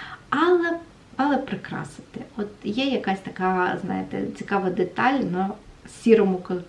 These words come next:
діловому костюмі. Ось такий ірис. Дуже мені в ньому комфортно, дуже він довго тримається. Він не... Аж занадто такий шлейфовий, тому я кажу, що можна і в офіс. А, буде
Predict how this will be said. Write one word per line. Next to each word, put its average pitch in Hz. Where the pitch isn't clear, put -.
діловому 180
костюмі. -
Ось 240
такий -
ірис. 285
Дуже 247
мені 185
в 180
ньому 180
комфортно, 202
дуже 202
він 180
довго 185
тримається. 214
Він 208
не... 202
Аж 190
занадто 180
такий -
шлейфовий, 247
тому 214
я 190
кажу, 185
що 185
можна 185
і 180
в 170
офіс. 196
А, 185
буде 359